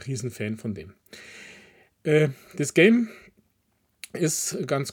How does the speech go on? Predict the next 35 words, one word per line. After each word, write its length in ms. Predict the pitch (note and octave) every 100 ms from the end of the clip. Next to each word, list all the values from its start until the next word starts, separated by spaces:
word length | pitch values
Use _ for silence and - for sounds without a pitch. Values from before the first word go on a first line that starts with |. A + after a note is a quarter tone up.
| -
cool, 260 | F3 A3 G#3+ - -
äh, 200 | D#3+ E3
finde 280 | - F3 F#3
ich. 60 | F#3+
Man 180 | D3+
hat 160 | C3+ B2+
ein 80 | A#2
paar 160 | B2
Charaktere 680 | - A2+ B2+ - C3 D#3+ F#3
zur 180 | - -
Auswahl. 340 | D3+ C#3 C#3
Das 120 | C3+
sind 140 | - C3
halt 120 | B2
so 100 | B2
nette 260 | A2+ A#2+ A#2+
Charaktere 600 | A#2+ A#2+ - A#2 B2+ A#2
wie 140 | B2
ein 100 | A#2
Panda 440 | - B2 C#3 B2+ A#2+
oder 280 | A#2 A#2+
der 140 | A#2 A2+
Tomatentom, 880 | - A2 G#2 - C3 - B2 A#2+ - - - - - - _ -
äh, 140 | C3 F#2+
<laughs> 140 | - D#3+
mit 260 | C3+ C3
denen 220 | B2+ B2 A#2+
man 280 | A#2 A#2+ - - - _ _
durch 340 | A#2+ A#2+ - -
das 500 | A2 A2 G#2+ G2+ -
Level, 880 | A2+ D3+ E3 F3 G3+ G#3+ C3+ C#3+ C3+
äh, 40 |
düsen 380 | A#2+ C3 D#3 E3+
kann. 300 | - D#3+ D#3+ - _
Oder 260 | C3+ A#2+